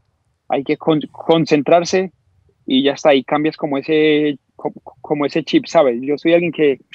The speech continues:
pi-, pi-, o sea, pienso y digo, "No, ya está, cambio". Hay que concentrarse en, o-, en,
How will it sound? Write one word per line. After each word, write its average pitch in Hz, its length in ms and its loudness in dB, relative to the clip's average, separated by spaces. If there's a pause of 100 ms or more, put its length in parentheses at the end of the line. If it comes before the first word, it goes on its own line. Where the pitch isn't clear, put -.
(360)
pi-, 175 200 0 (280)
pi-, - 160 -10 (640)
o 156 80 0
sea, 143 260 2
pienso 208 500 2
y 175 100 6
digo, 165 180 2
"No, 160 140 -6
ya 147 140 -4
está, 147 240 -10 (100)
cambio". 147 340 -8 (440)
Hay 139 80 -6
que 165 100 -8
concentrarse 147 720 -6
en, 165 120 -6
o-, 208 220 -18 (800)
en, 135 560 -6